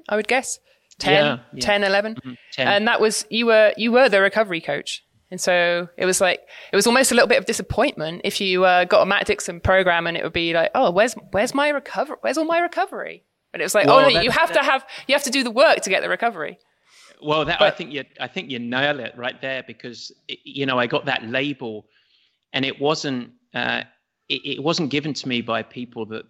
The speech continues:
Speaker 2: that viewed me very positively. They, uh, at the
Speaker 1: <laughs>
Speaker 2: time when I started talking about recovery, people were saying, "Oh, it's a quack, it's a shortcut to success. You know, he's trying to basically do the seven-minute abs." And it's like, no,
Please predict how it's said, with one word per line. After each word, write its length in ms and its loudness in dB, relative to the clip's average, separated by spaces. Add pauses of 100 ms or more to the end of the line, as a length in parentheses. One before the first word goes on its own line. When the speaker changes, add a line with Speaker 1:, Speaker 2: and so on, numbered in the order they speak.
(120)
Speaker 2:
that 140 -6 (180)
viewed 320 -2
me 120 0
very 220 0
positively. 800 -4 (260)
They, 280 2
uh, 80 0
at 160 -2
the 80 0
Speaker 1:
<laughs> 80 -10
Speaker 2:
time 460 0
when 140 -4
I 60 -6
started 380 -4
talking 320 -8
about 260 -4
recovery, 640 -6 (640)
people 240 -8
were 60 -4
saying, 300 -2
"Oh, 120 0
it's 220 -8
a 40 -14
quack, 640 -4
it's 200 -16
a 60 -14
shortcut 680 -12
to 100 -12
success. 880 -4 (420)
You 100 0
know, 120 0
he's 180 -8
trying 280 -4
to 160 -10 (200)
basically 420 -4
do 200 -6
the 140 -4
seven-minute 640 -4
abs." 480 -8 (100)
And 80 -12
it's 180 -8
like, 140 -6
no, 600 -2